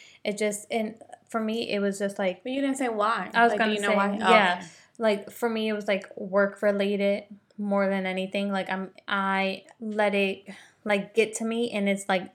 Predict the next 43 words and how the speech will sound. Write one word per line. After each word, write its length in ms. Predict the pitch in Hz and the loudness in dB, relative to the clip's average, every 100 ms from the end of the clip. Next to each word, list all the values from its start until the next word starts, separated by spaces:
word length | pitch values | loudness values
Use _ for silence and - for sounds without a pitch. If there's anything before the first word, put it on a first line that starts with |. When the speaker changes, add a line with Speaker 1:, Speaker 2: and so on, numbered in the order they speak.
| - | -2
Speaker 1:
out 160 | 202 202 | 2 2
of 160 | 196 | 0
my 120 | 196 | -2
control 640 | 190 208 196 208 190 202 208 | -2 -4 -6 0 2 2 0
with 100 | 202 | -2
the 80 | 190 | -6
things 300 | 196 190 190 | -4 -4 -2
that 120 | 180 | -2
I'm, 240 | 180 180 196 - | -2 -6 -12 -8
you 140 | 202 | -4
know, 100 | 185 | -4
currently, 580 | 180 190 180 190 185 185 180 | -4 -4 -6 -4 -6 -6 -6
like, 180 | 175 | -2
battling 580 | 175 175 190 214 214 220 | 2 4 4 0 -2 -2
with. 220 | 233 247 247 - - - | -2 -2 -4 -12 -20 -10
And 120 | 220 | -2
I'm 140 | 202 208 | -2 0
doing 220 | 226 220 | -2 -2
everything 420 | 220 220 220 202 | -4 -4 -6 -4
right 220 | 196 190 | -2 -2
on 120 | - 190 | -4 -8
my 200 | 185 190 | -8 -8
end 420 | 208 220 180 175 185 | -4 -2 -2 -4 -8
with, 240 | - 196 - | -6 -6 -6
in 120 | 208 | -4
the 80 | 190 | -4
situation, 720 | 190 196 190 190 202 190 180 185 - - - | -4 -10 -4 -4 -2 -4 -6 -8 -20 -12 0
but 80 | |
I 60 | 202 | 0
still 240 | 202 214 | 2 0
let, 260 | 202 196 - | 2 0 0
like, 220 | 190 175 | -4 -4
worry 760 | 190 196 196 196 202 196 202 202 _ | 2 4 4 2 2 0 0 -4 _
consume 540 | 214 196 - 202 196 190 | -6 -4 -4 -2 -2 0
me 380 | 190 190 196 - | -2 -4 -6 -6
and 320 | 220 202 196 | -4 -2 -2
get 140 | 196 202 | -4 -4
the 80 | |
best 320 | - 185 - 208 | -2 -4 -4 -4
of 60 | |
me. 300 | 196 190 190 | -2 -4 -6
And 320 | - 190 190 - - | -4 -6 -6 -12 -2
I 500 | 196 190 190 202 | 2 2 0 -2